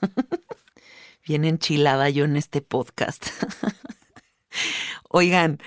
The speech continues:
a ver, una de las misiones más chingonas que podemos tener en esta vida es calmar al pensamiento, porque eso es igual a paz,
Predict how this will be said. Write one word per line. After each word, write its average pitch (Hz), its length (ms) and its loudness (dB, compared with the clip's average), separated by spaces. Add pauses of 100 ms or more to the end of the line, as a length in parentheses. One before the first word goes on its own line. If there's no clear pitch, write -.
(160)
a 147 100 2
ver, 156 220 4 (320)
una 277 320 4
de 247 80 6
las 180 220 4
misiones 175 480 2
más 180 400 0 (680)
chingonas 180 580 4
que - 100 -6
podemos 147 360 -2
tener 135 320 -4
en 131 60 -4
esta 131 260 -4
vida 123 400 -4
es - 160 -8
calmar 160 500 2
al 156 140 0
pensamiento, 143 760 -2
porque 139 280 -4
eso 143 140 -4
es - 120 -6
igual - 300 -2
a - 100 -4
paz, 233 600 0